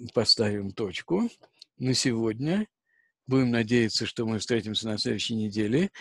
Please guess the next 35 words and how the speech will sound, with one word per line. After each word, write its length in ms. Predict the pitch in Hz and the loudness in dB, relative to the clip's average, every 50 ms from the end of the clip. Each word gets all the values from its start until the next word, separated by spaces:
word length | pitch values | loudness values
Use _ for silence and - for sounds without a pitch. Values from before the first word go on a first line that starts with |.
| - - - - _ _ _ _ - | -18 -18 -20 -20 _ _ _ _ 2
И 520 | - 147 135 127 123 120 117 117 113 107 - _ _ _ - | 4 6 8 8 8 8 8 6 6 4 0 _ _ _ -2
мы 160 | 135 127 127 | 0 2 2
с 100 | - - | 2 2
вами 240 | 127 123 120 117 104 | 2 2 2 2 0
подходим 560 | 110 110 107 - - 123 113 107 107 104 104 | -2 -2 -2 -2 -2 -2 0 0 -2 -4 -4
к 40 | - | -6
книге, 520 | - 110 120 120 113 95 104 104 101 101 - _ | -4 -2 0 0 0 0 0 0 -2 -2 -6 _
конце, 480 | - 120 113 107 - - 120 113 107 107 - | -2 -2 0 0 0 0 2 0 0 -2 -4
э, 280 | - 110 107 110 110 | -4 -2 0 0 0
к 60 | 98 - | 0 0
концу 340 | 113 107 107 - - 113 | -2 0 2 0 0 0
книги, 640 | - - 110 107 107 104 92 98 98 98 98 95 92 _ _ _ _ _ _ _ _ - | -4 -4 -4 -4 -4 -4 -4 -4 -6 -6 -6 -8 -10 _ _ _ _ _ _ _ _ -6
э, 360 | 113 110 110 107 101 - - | -4 -2 -2 -2 -4 -6 -6
Шму-, 360 | - - - 127 117 113 113 - - 107 107 110 107 | -6 -4 -2 0 0 0 -2 -2 -2 -2 -2 -2 -4
э, 20 | |
Шмуэль 480 | 104 - - 117 113 110 104 104 101 101 | -6 -6 -4 -2 0 0 0 0 0 0
Алеф. 480 | 98 95 95 113 147 190 - - - _ _ _ _ _ _ - - - - - _ _ | 0 0 0 0 -2 -2 -2 -6 -12 _ _ _ _ _ _ -20 -20 -20 -20 -20 _ _
Э, 320 | - 110 107 107 107 107 - - _ - | -4 -2 0 0 0 -2 -4 -6 _ -8
<clears throat> 280 | - - 117 117 107 110 | -6 -4 -2 -2 -2 -4
постараемся 520 | 113 - - 113 113 113 110 101 - - - | -4 -2 0 2 2 2 2 0 -2 -2 -4
закончить 520 | 107 101 - - 107 104 104 - - - - | -6 -6 -6 -6 -8 -6 -6 -8 -6 -6 -4
ее 100 | 143 143 | -2 -2
в 40 | |
следующий 380 | - - 156 156 156 143 - 170 | 0 0 0 -2 -2 -2 -2 0
раз. 220 | 165 170 165 151 | 0 2 2 0
Совсем 320 | - 131 123 117 127 127 120 | 0 -2 -4 -4 -6 -6 -4
немножко 420 | 120 120 117 110 104 - - 113 | -4 -4 -4 -4 -6 -4 -4 -4
осталось. 560 | 104 - - - 107 120 143 180 196 - - - _ - - _ _ _ _ | -2 -2 -4 -2 0 0 0 0 -2 -4 -8 -16 _ -20 -20 _ _ _ _
И 100 | - 120 | -2 0
дальше 380 | 113 127 165 202 190 147 - 151 | 2 4 4 4 2 0 -2 -4
у 40 | |
нас, 580 | 143 143 147 165 180 170 - - - - - - | -2 -2 -2 0 2 6 8 8 8 8 6 4
э, 280 | 156 156 151 151 147 143 - _ - _ _ _ - | 2 4 4 4 2 0 -4 _ -20 _ _ _ -2
э, 320 | 131 123 120 117 117 123 | 0 2 2 2 0 -2
Шмуэль 600 | 113 - - 117 117 120 127 123 117 107 95 101 | -4 -2 -2 0 2 4 4 4 2 2 -2 -8